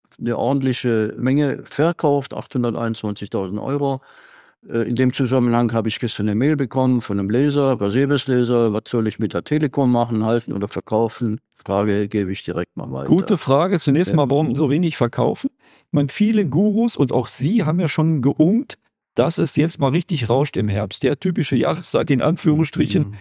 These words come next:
Speaker 2: viele Probleme, geopolitische Probleme und so weiter. Nur, wenn jeder warnt und jeder Angst hat, dann haben auch viele schon verkauft. Also wo ist dann
Speaker 1: Richtig,
Speaker 2: der
Speaker 1: ja.
Speaker 2: Verkaufsdruck?
Speaker 1: Mhm,
Speaker 2: Das ist so ein
Speaker 1: mhm.
Speaker 2: bisschen die Psychologie oder die, der Kontraindikator einmal um die Ecke gedacht.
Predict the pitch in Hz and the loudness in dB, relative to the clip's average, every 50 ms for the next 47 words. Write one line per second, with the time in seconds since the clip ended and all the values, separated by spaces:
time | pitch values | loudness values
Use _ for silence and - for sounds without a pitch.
0 | - - - _ _ - - 190 175 175 - - 147 123 113 120 131 143 151 156 | -20 -20 -20 _ _ 0 2 4 4 2 4 2 2 4 4 4 4 4 4 2
1 | 156 156 147 139 120 90 113 120 147 160 170 - - 147 139 147 139 - 139 - | 2 4 4 2 2 2 2 4 4 4 4 2 2 2 2 2 0 -2 -2 0
2 | - 139 131 135 - 139 113 123 135 135 131 131 131 127 120 - _ _ _ _ | 0 0 0 2 0 0 2 2 2 2 2 2 2 0 -2 -4 _ _ _ _
3 | _ - 160 180 - - 120 107 110 123 - - 185 196 - _ - - - - | _ 0 2 2 4 4 4 4 4 4 2 0 -2 -2 -4 _ -20 -20 -20 -20
4 | _ _ _ _ _ - - 196 196 151 101 - _ _ _ _ _ - 147 139 | _ _ _ _ _ 2 4 4 4 4 2 -2 _ _ _ _ _ -6 0 0
5 | 113 110 127 147 160 139 113 123 147 - 202 120 107 - - _ _ _ _ _ | 2 4 4 2 2 2 0 0 -2 -2 -4 -4 -6 -8 -16 _ _ _ _ _
6 | _ _ _ _ _ _ _ _ _ _ _ - 127 117 123 139 151 151 151 135 | _ _ _ _ _ _ _ _ _ _ _ 0 0 2 2 2 2 4 2 0
7 | - - 185 214 - - - 104 - - _ _ - - 123 139 147 139 - - | 0 -2 -4 -4 -4 -4 -6 -8 -8 -10 _ _ -4 0 0 2 0 0 0 0
8 | 185 156 151 - 143 120 113 - - - - - - 110 - _ - - 117 113 | 0 0 0 -2 -2 -2 -2 -2 -4 -4 -4 -4 -4 -4 -6 _ -4 -2 0 2
9 | 117 131 143 151 156 - - 139 143 151 - 113 113 - - 110 104 139 127 - | 2 2 2 2 2 2 2 0 0 0 -2 -4 -6 -4 -6 0 0 2 2 4
10 | 156 165 202 - 135 113 104 113 110 107 104 104 107 - - 98 101 170 170 214 | 2 2 2 2 2 2 2 2 2 2 2 0 -4 -10 -6 -2 0 2 2 2
11 | 185 160 185 170 - 175 151 160 143 - - 185 165 180 160 147 143 135 151 180 | 2 2 2 2 2 2 2 0 -2 0 -2 0 2 2 2 2 2 2 2 2
12 | 180 143 120 131 127 123 117 117 120 120 123 123 120 - 151 175 220 220 156 151 | 2 2 2 2 2 2 2 0 0 2 0 0 2 2 2 2 2 2 2 2
13 | 135 123 101 131 135 127 113 - 131 135 147 - 135 - 107 131 139 131 127 131 | 4 4 4 2 2 0 0 0 0 0 2 0 0 0 2 2 2 0 2 2
14 | 123 - 127 143 - 160 143 147 120 135 135 135 - | 2 2 2 2 2 2 2 2 2 0 0 -2 -6